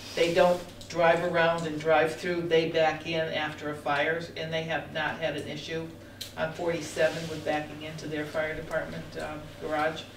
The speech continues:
So I just wanted to point that out, too, that, you know, we're on the same line as them, same traffic. Um,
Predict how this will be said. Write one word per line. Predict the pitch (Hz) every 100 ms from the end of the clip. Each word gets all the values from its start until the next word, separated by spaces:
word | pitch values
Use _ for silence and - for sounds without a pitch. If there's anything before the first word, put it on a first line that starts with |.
| - - -
So | 175
I | 175
just | 175 170
wanted | 165 156
to | 156
point | - 165 151
that | 160 151
out, | 151 143 -
too, | 170 160
that, | 156 151 143 - 160
you |
know, | 151 147
we're | 151 160
on | 156
the | 156
same | - 165 160
line | 147 156 165
as | 175 170
them, | 180 175 180 - - - -
same | - 160 160
traffic. | - 165 165 165 175 175 - -
Um, | 147 147 151 147